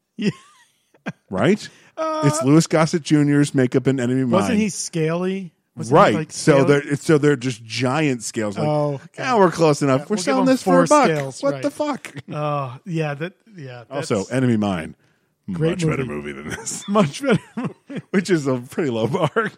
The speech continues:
Speaker 1: Yeah.
Speaker 2: Um,
Speaker 1: Look, I do. I would have watched that movie over this one.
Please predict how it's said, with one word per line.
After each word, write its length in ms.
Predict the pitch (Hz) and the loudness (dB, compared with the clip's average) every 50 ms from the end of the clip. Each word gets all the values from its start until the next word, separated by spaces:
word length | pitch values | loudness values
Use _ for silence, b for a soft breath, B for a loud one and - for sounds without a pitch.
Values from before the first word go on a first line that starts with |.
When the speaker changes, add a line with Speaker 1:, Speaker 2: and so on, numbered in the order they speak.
| _ 294 | _ -18
Speaker 1:
Yeah. 320 | 226 165 156 151 147 135 - _ _ _ _ - | -14 -12 -12 -10 -12 -12 -16 _ _ _ _ -8
Speaker 2:
Um, 140 | 160 160 | -4 -2
Speaker 1:
Look, 300 | 165 151 147 143 143 131 _ _ _ _ _ _ _ _ _ _ _ _ _ _ | -2 -2 -4 -6 -12 -20 _ _ _ _ _ _ _ _ _ _ _ _ _ _
I 140 | - 147 160 | -16 -16 -14
do. 200 | 180 185 220 220 - | -14 -14 -16 -16 -14
I 100 | - 147 | -14 -14
would 140 | 165 196 190 | -14 -12 -14
have 140 | 180 151 131 | -14 -14 -14
watched 260 | 143 135 123 - - | -14 -14 -14 -16 -18
that 140 | - 131 131 | -18 -18 -16
movie 240 | 135 127 123 127 123 | -18 -16 -16 -16 -18
over 180 | 120 113 120 | -18 -20 -20
this 180 | 117 120 113 - | -20 -20 -20 -20
one. 180 | 151 143 139 | -20 -20 -20